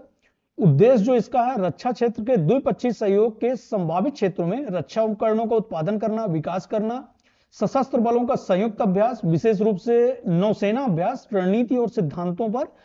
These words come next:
जानकारी साझा करना इत्यादि इसका प्रमुख उद्देश्य है।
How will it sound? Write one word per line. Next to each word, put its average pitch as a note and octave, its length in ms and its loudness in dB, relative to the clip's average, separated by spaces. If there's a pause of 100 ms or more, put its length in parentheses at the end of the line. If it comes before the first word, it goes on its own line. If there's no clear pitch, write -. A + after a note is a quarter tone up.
(220)
जानकारी F#3 540 2
साझा E3+ 280 -4
करना E3+ 240 -6
इत्यादि D3+ 360 -6
इसका D#4 220 -8 (240)
प्रमुख F3 640 -6
उद्देश्य C#3 400 0
है। - 100 -18